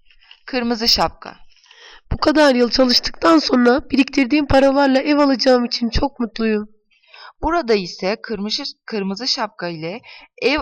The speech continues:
Speaker 1: alacağından dolayı duyduğu mutluluğu ifade ediyor.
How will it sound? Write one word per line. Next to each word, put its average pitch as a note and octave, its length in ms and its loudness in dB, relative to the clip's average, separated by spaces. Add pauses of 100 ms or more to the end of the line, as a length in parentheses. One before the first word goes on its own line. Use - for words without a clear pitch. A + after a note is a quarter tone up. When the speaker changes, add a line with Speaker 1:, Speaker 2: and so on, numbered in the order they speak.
(140)
Speaker 1:
alacağından G#3 840 -6
dolayı F#3 380 -10
duyduğu G#3 360 -10
mutluluğu G3+ 600 -8
ifade D#3 440 -10
ediyor. - 540 -12